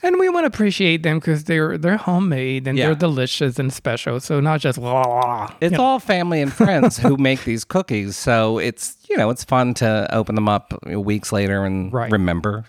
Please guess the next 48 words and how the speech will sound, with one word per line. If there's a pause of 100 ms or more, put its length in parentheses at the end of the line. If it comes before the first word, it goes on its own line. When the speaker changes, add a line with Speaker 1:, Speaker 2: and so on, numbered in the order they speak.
Speaker 2:
that
family
Speaker 1:
And
Speaker 2:
or
friend.
Speaker 1:
self-discipline. (140)
<laughs> (420)
Speaker 2:
Well,
self-discipline
is
not
a
bad
thing. (720)
Speaker 1:
<laughs>
Speaker 2:
Um, (720)
so,
uh,
that
went
off
without
a
hitch.
House
looked
great. (300)
Um, (160)
I
did
some, (460)
you,
even
you
said
last
night,
you
were
like,
"I
don't
know
what
you
did,
but
your,